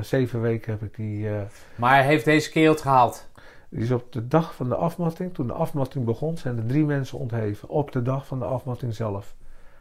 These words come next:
Speaker 1: Dus we stonden klaar om af te marcheren. Met, eh, putpalen voor, eh, kaptein, F L O-kaptein Van de Anker. Want die was met
Speaker 2: Ja.
Speaker 1: F L O gegaan. En die zouden wel even wat open haardhout brengen. Dus oude putpalen, die hadden we op de schouder.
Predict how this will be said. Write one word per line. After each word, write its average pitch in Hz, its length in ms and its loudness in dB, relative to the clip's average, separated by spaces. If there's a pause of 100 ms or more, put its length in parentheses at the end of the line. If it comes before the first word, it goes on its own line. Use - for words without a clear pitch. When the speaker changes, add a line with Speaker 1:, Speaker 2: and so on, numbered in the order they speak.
(120)
Speaker 1:
Dus 113 120 -6
we 120 60 -2
stonden 120 320 0
klaar 131 400 0 (300)
om - 160 -6
af 147 180 -2
te 135 100 -6
marcheren. 120 680 -2 (360)
Met, 113 220 -4 (160)
eh, 104 260 0 (140)
putpalen 113 600 2
voor, 110 460 -2
eh, 107 140 -2 (580)
kaptein, 110 600 0 (220)
F - 80 -6
L 110 100 -2
O-kaptein 104 560 -4
Van 104 160 -4
de 98 60 -2
Anker. 120 360 -6 (300)
Want 110 180 -10
die 104 140 -4
was 104 160 -6
met 107 160 -4
Speaker 2:
Ja. 113 120 -2
Speaker 1:
F - 60 -10
L 113 80 0
O 117 140 2
gegaan. 98 380 -8 (400)
En - 140 -6
die 107 100 2
zouden 113 280 4
wel 110 140 2
even 107 120 0
wat 110 140 -2
open 110 260 0
haardhout 131 400 0
brengen. 135 340 -4
Dus 110 120 -6
oude 107 240 -2
putpalen, 113 640 0 (360)
die 127 120 0
hadden 131 180 6
we 120 60 4
op 113 80 -6
de 123 60 -2
schouder. 117 540 -2